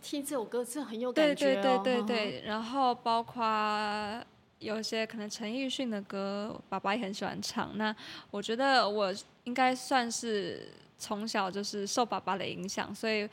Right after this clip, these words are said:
Speaker 2: 就是听到的歌啊、曲风啊那些可能也有被影响到，对。
Speaker 1: 所以爸爸算，那个爸爸算是你在音乐之路的启蒙老师。
Speaker 2: 我觉得算是，就是无形当中有给我带来蛮大的影响，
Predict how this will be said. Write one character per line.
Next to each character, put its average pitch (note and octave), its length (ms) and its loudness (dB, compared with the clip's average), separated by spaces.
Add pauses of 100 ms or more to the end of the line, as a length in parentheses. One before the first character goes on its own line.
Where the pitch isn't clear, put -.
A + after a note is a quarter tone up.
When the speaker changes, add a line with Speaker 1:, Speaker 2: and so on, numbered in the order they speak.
(380)
Speaker 2:
就 G#3 160 -8
是 G3+ 240 -8
听 B3 260 -4
到 C4 140 6
的 G#3+ 120 0
歌 A3+ 340 -2
啊、 A#3 300 6
曲 G#3+ 300 -4
风 G#3+ 240 -4
啊 G#3+ 100 -2
那 G#3+ 140 -4
些 G#3 220 -6
可 G3+ 140 -10
能 D#3+ 200 -8 (360)
也 G#3 100 -2
有 - 100 -2
被 G#3+ 180 -4
影 F#3+ 140 -8
响 - 180 -8 (140)
到， - 300 -8
对。 - 100 -8 (320)
Speaker 1:
所 - 220 -6
以 B3+ 80 0
爸 A#3+ 180 -2
爸 F#3+ 100 0
算， G#3+ 300 -2 (140)
那 A#3 100 -4
个 F#3 400 -2
爸 E3+ 160 -2
爸 F#3 160 -2
算 A#3 180 -2
是 A3 160 -6
你 F#3 140 0
在 G3 240 -4
音 C4+ 220 0
乐 C4 160 4
之 A3+ 220 -4
路 A3+ 200 0
的 E3+ 200 0
启 - 340 -2
蒙 F3 280 -2
老 E3+ 220 0
师。 F3 320 -6 (180)
Speaker 2:
我 A#3+ 140 -2
觉 A#3+ 100 0
得 E4 160 4
算 E4 300 2
是， D#4 240 -6
就 C4 180 -2
是 B3 380 -6
无 A3 100 -6
形 G#3+ 280 -6
当 A3 200 -2
中 G#3+ 220 -4
有 - 260 -6
给 G3+ 140 -8
我 G3 200 -6
带 G3+ 180 -2
来 - 260 -6
蛮 F3+ 220 -8
大 G3 180 -4
的 - 80 -12
影 F#3 220 -12
响， - 200 -8